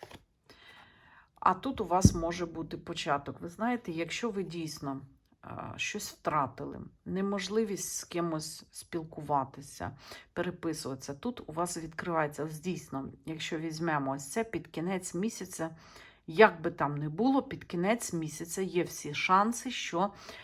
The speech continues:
у вас на кінець то з'являться, можливо, звільнення від чогось, звільнення від в'язниці, блокади, м,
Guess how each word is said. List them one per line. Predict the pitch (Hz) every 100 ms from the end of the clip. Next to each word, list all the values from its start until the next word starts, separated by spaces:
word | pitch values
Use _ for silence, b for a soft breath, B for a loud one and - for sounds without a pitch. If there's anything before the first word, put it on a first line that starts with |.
| B B
у | -
вас | 160 180 196 -
на | 170
кінець | 160 165 160 170 170
то | - 180
з'являться, | 175 165 160 147 151 147 156
можливо, | 160 160 160 160 143 143
звільнення | 143 156 208 233 220 226 220 220 220 214
від | 208 -
чогось, | - 190 160 131 - - - _ B B B
звільнення | 165 156 175 233 247 185 147 147 139
від | 156 156 - _
в'язниці, | - 147 135 139 180 220 220 190 190 B B -
блокади, | 139 139 139 - 190 202 180 175 - _ _ _ _ _ _ _ - -
м, | - 147 139 135 143 139 147